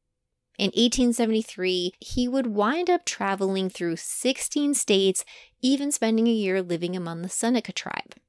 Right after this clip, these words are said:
And he finishes this to a trip to New Jersey, where he planned to take up farming.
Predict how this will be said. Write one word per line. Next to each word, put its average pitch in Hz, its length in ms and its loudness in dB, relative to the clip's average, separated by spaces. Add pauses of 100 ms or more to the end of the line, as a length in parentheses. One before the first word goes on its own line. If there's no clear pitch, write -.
(380)
And 202 120 2
he 220 80 4
finishes 359 580 2
this 214 340 6
to - 220 -4
a 233 60 2
trip 202 340 0
to - 140 -2
New 226 160 4
Jersey, 156 640 -2
where 220 120 2
he 240 140 2
planned 208 320 -2
to 214 80 -6
take - 260 -8
up 165 140 -8
farming. - 560 -10